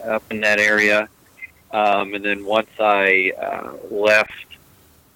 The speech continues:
for college, which was actually in Florida, um, I kind of bounced around a little bit.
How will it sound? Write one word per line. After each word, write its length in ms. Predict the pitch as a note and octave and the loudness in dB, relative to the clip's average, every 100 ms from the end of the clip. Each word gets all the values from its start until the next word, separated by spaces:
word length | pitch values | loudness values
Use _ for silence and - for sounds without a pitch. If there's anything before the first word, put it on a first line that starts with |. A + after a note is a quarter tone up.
| _ _ _ _ _ - | _ _ _ _ _ -2
for 100 | G#2 | 0
college, 680 | - - B2+ B2 G2+ G2 - | 0 2 4 6 4 2 -6
which 220 | G#2 - | -14 -14
was 120 | G2 G2+ | -6 0
actually 480 | G2 - G#2+ G2+ | 0 -2 -2 -2
in 120 | F#2+ D#2+ - | -2 -6 -10
Florida, 720 | G#2 A2+ A#2+ F#2 F2 F2 G#2 - - - | 0 4 6 4 4 2 2 -2 -18 -4
um, 500 | A2+ G#2 G2 F#2+ F2+ - _ _ _ - A#2+ | 2 4 4 2 0 -10 _ _ _ -8 -2
I 80 | |
kind 260 | B2 F3+ G#3 | -2 2 0
of 100 | F3 | 2
bounced 340 | C#3 C#3 - | 0 0 -4
around 340 | A#2 A#2 B2 B2 | -6 -4 -4 -6
a 40 | |
little 220 | G2+ G2 F#2 | -14 -14 -4
bit. 260 | F#2+ F#2 | 0 0